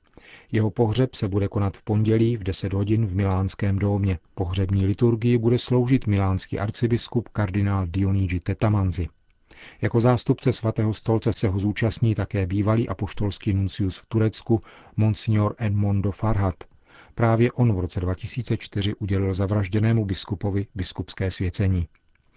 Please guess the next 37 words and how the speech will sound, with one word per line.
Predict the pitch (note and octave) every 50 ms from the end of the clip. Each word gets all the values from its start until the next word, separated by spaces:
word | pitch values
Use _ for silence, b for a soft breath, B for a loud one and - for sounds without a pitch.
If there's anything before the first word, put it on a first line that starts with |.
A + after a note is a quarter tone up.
| B B B B B B
Nově | - A2 G#2 A#2+
jmenovaný | A#2+ A#2+ C3 C3+ C#3 C#3 C#3+ C#3+ C#3
apoštolský | B2 - C3+ A#2+ - - - B2+ A#2+ - - C3+ -
administrátor | - G#2+ G2+ A2+ A2+ G#2 - - - G2+ G2 G2+ - G2 F#2+ -
Anatolie, | G#2+ G#2+ G#2+ G#2 - - A2 G#2+ A2 A2 A2+ A2+ A2
monsignor | G2+ G2 F#2+ F#2 - - G2+ G2 G2 G2 F#2 F2+
Ruggero | F#2+ G2+ F#2 F#2+ G#2+ G#2 G#2+ G2
Franceschini, | - - G#2 G2 G2 - - G2+ - - - A2 G#2+ G#2+ A2 A2+ - B B B B B B B
se | - - A#2
narodil | G#2+ A2 A2+ B2 B2 B2+ B2+ A#2
v | - -
Itálii | B2 A2 - A#2 A#2 A#2 A#2 A2+ A#2+
v | A#2 G#2+
roce | G#2 - - F#2+
devatenáct | F#2+ G2 G2 - G#2 G2+ G2+ G2+ -
set | G#2 - _
třicet | - - G2+ - - G#2 F#2
devět. | F#2+ G#2 G2 G2 F2+ F2+ _ - B B B B B B B B
Vstoupil | B - - A2 A2 G#2 - A#2 A2
ke | - - G2
kapucínům | - G#2 F2+ - A#2 - - A#2 A#2+ B2 B2 B2 B2 D3 -
a | - G2
v |
roce | F#2+ F#2 F#2 - F2+
devatenáct | F#2 F#2 G2 F#2+ G#2+ G#2+ A2+ A2+ -
set | - G#2+
šedesát | - - A2+ G#2 G#2+ - - A#2 G#2+ G#2+ G#2
složil | - - G#2 G2 G2 G#2 G2+
věčné | G2 G2 F#2+ - - A2 G#2 G2+
sliby. | - - A2 A2 G2 F#2+ E2+ - _ _ _ B B B B B B B B B B
O | - -
tři | - - - C3+
roky | B2+ C3+ C3 - C#3
později | - - B2+ A#2 A#2 B2+ C3 A2+ F#2+
přijal | F2 - - G#2 G#2 G#2 G2+
kněžské | - - A2 G2 - - - A2 G#2
svěcení, | G2+ - G#2 G#2 G2+ - - A2 G#2 F#2+ F2 E2+